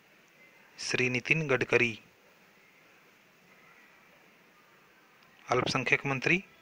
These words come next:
श्री मुख्तार अब्बास नकवी। मानव संसाधन मंत्री श्री प्रकाश जावड़ेकर। कानून मंत्री श्री रविशंकर प्रसाद।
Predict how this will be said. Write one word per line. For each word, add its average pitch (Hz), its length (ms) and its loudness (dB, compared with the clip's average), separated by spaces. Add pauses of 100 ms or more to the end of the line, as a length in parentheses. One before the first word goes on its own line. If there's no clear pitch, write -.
(960)
श्री 123 200 -4
मुख्तार 131 440 4
अब्बास 123 420 4
नकवी। 113 380 -6 (3500)
मानव 120 280 4
संसाधन 131 460 0
मंत्री 135 380 -2 (1160)
श्री 120 200 -4
प्रकाश - 480 2
जावड़ेकर। 117 640 2 (2250)
कानून 131 340 4
मंत्री 147 400 2 (1300)
श्री 135 340 2
रविशंकर 131 680 2
प्रसाद। 110 480 2